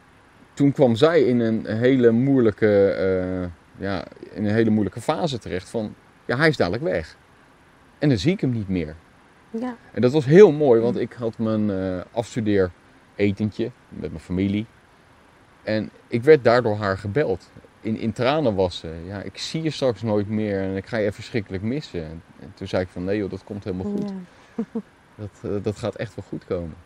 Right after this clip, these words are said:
Speaker 2: En jij had er vertrouwen in van,
Speaker 1: Ja.
Speaker 2: "Wij komen echt wel bij elkaar."
Speaker 1: Ja, en,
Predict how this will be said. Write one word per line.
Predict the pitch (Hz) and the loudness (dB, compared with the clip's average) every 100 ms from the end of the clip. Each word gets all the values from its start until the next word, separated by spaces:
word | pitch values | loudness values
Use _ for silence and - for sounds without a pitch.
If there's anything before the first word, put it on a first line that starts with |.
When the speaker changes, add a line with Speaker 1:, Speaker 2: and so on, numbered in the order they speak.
| _ _ _ _ - | _ _ _ _ -2
Speaker 2:
En | 226 | 4
jij | 185 | 8
had | 190 190 | 8 6
er | 196 | -2
vertrouwen | 202 - 208 220 208 170 | -4 0 6 8 8 4
in | 175 | -2
van, | - 180 175 | -2 0 0
Speaker 1:
Ja. | 110 - _ _ _ _ _ _ | -2 -8 _ _ _ _ _ _
Speaker 2:
"Wij | - 196 | -8 -2
komen | 214 208 - | 0 0 0
echt | - - | -4 -4
wel | 226 233 | -4 0
bij | 247 | 2
elkaar." | 190 - - 214 | 0 -2 0 0
Speaker 1:
Ja, | 127 120 - - - | -2 -4 -6 -10 -2
en, | 127 135 135 | 0 2 0